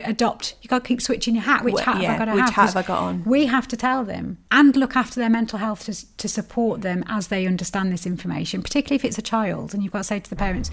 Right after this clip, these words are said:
Speaker 1: "Your son may not get to twenty-two because of the damage of this injury." And I always think brain injury ones are a bit of a,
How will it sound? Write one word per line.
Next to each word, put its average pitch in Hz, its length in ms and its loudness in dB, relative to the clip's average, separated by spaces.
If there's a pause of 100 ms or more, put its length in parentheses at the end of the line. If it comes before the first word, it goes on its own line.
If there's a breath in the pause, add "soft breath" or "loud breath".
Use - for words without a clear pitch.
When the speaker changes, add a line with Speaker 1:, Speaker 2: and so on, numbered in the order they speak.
(260 loud breath)
Speaker 1:
"Your 226 180 2
son 220 280 4
may 214 160 4
not 214 200 0
get - 280 -2
to - 80 -8
twenty-two - 680 -4 (100)
because 208 320 -2
of 185 80 -4
the 196 60 -6
damage 196 380 0
of 180 80 -6
this 185 180 -4
injury." 208 640 -4
And 254 140 6
I 277 60 8
always 294 180 6
think 254 180 6
brain 285 220 8
injury 233 300 6
ones 170 340 0
are 147 80 -4
a 165 60 -2
bit 196 160 -2
of 196 120 -6
a, 175 200 -2